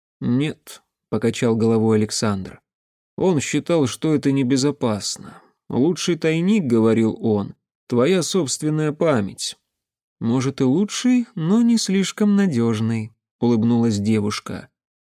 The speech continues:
«И недолговечный», добавил маг.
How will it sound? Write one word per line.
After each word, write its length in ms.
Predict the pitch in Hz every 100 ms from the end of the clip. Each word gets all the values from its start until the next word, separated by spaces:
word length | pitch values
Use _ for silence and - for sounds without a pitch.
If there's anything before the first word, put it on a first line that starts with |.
| -
«И 200 | 110 135
недолговечный», 1300 | 170 180 175 175 170 160 113 104 104 - 117 98 - _ -
добавил 560 | 117 113 107 101 110
маг. 440 | 107 104 - -